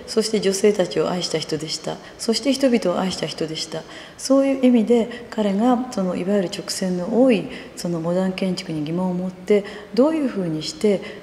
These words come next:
自分の生い立ちとか自分が感じたことを新しい建築の言語にすればいいかということを考えて曲線を編み出したんですね。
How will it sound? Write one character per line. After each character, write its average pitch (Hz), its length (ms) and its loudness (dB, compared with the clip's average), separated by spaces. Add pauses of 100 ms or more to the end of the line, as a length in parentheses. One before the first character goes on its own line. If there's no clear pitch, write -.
(140)
自 190 80 2
分 196 160 2
の 196 120 2
生 196 40 2
い 196 40 2
立 196 240 -2
ち - 40 -8
と 208 80 -2
か 190 80 -4
自 165 140 -4
分 180 100 -2
が 190 80 -2
感 185 160 -4
じ 185 60 -4
た 185 120 -2
こ 185 140 -4
と 269 220 6
を - 100 0 (320)
新 262 180 6
し 285 180 -2
い - 20 -2
建 190 180 -2
築 - 180 -6
の 180 60 0
言 190 180 0
語 165 120 -2
に 156 80 -2
す 147 160 -6
れ 254 80 8
ば 262 100 6
い 175 140 0
い 170 40 -4
か 156 200 -6 (160)
と 175 80 -2
い - 0 -
う - 20 -6
こ 165 140 -4
と 165 100 -4
を 156 60 -6
考 170 100 -10 (200)
え 151 140 -8
て 240 220 -2 (300)
曲 - 200 -4
線 185 180 -4
を - 20 -2
編 180 80 -2
み 170 60 -2
出 175 100 -2
し 175 80 -6
た 175 120 -4
ん 156 60 -2
で 147 100 -6
す - 120 -6
ね。 220 160 -2